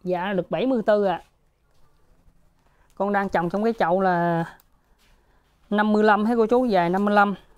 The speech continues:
ngang là bốn mươi. Cây K mười tám con xin phép giao lưu giá là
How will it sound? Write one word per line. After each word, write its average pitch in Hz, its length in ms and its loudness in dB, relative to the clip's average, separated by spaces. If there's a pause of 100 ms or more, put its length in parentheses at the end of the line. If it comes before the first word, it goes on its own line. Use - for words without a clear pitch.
ngang 196 280 0
là 180 60 2
bốn 220 240 0
mươi. 220 160 4 (4000)
Cây 208 140 -4
K 208 240 0
mười 180 160 -2
tám 262 260 -2
con 233 100 -2
xin 208 140 -2
phép 262 140 2
giao 220 160 0
lưu 214 200 0
giá 240 260 2
là 175 500 0